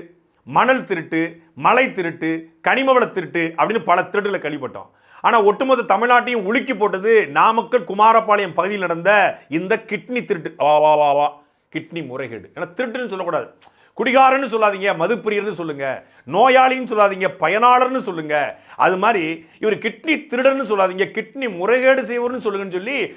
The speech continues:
தமிழ்நாட்டுடைய சுகாதாரத்துறை அமைச்சர் செயல் சிங்கம் இருக்காரு, மா சுப்பிரமணியன் சொன்னாரு. இப்போ நாமக்கல் குமாரபாளையம் பகுதியில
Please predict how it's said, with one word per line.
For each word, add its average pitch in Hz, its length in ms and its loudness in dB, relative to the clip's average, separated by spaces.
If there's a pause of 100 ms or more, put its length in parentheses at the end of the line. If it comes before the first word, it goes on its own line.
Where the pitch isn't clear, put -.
(120)
தமிழ்நாட்டுடைய 220 680 0
சுகாதாரத்துறை 214 480 2
அமைச்சர் 180 380 -4 (400)
செயல் 214 260 2
சிங்கம் 208 300 -4
இருக்காரு, 196 260 0
மா 190 180 2
சுப்பிரமணியன் 180 520 -6
சொன்னாரு. 135 240 -10 (540)
இப்போ 226 240 0
நாமக்கல் 233 480 4
குமாரபாளையம் 202 600 4
பகுதியில 156 260 -2